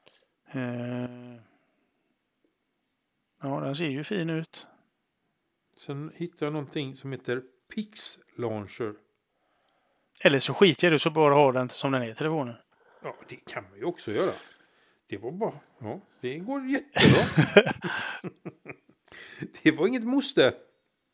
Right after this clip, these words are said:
Speaker 1: Nej.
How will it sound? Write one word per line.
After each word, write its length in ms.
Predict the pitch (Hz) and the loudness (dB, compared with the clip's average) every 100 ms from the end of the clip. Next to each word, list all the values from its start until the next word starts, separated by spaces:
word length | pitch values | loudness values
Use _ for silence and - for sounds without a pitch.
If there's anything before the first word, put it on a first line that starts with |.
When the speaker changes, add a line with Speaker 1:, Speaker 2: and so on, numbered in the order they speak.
| _ _ _ _ _ _ _ _ _ _ _ _ _ _ _ _ _ _ _ _ _ _ _ _ _ _ _ | _ _ _ _ _ _ _ _ _ _ _ _ _ _ _ _ _ _ _ _ _ _ _ _ _ _ _
Speaker 1:
Nej. 260 | 139 147 | 6 8